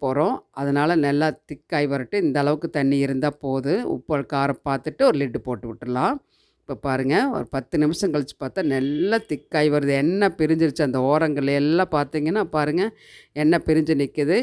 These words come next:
இன்னும் கொஞ்சம் நேரம் விட்டா திக்காய் வரும். இப்போ இந்த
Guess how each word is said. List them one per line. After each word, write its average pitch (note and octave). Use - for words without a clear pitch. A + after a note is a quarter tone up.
இன்னும் G3+
கொஞ்சம் D#3
நேரம் D#3
விட்டா -
திக்காய் D3+
வரும். A#2+
இப்போ F#3+
இந்த E3+